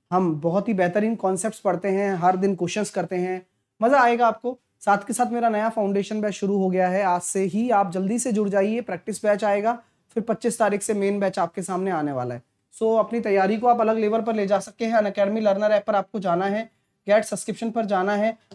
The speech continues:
मैथ, रीजनिंग, जीके, इंग्लिश सभी सब्जेक्ट आपको मिलेंगी। चौबीस महीने, बारह महीने का कोर्स लेना है और साहिल टेन as a code लगा देना है। अब जैसे ही आप साहिल टेन लगाओगे,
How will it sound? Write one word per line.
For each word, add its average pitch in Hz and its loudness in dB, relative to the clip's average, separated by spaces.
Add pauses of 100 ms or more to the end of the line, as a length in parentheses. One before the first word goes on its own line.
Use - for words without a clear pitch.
मैथ, 208 4 (100)
रीजनिंग, 226 2
जीके, 202 0
इंग्लिश 220 -2
सभी 202 0
सब्जेक्ट 208 -2
आपको 202 0
मिलेंगी। 196 0
चौबीस 202 -4
महीने, 214 0
बारह 185 2
महीने 208 -6
का 220 -4
कोर्स 196 -4
लेना 190 0
है 208 -4 (320)
और 196 2 (160)
साहिल 196 4
टेन 220 2
as 180 -2
a 196 0
code 190 0
लगा 151 0
देना 135 -2
है। 127 -8 (320)
अब 170 -2
जैसे 175 0
ही 226 2
आप 220 4
साहिल 196 2
टेन 214 -2
लगाओगे, 196 2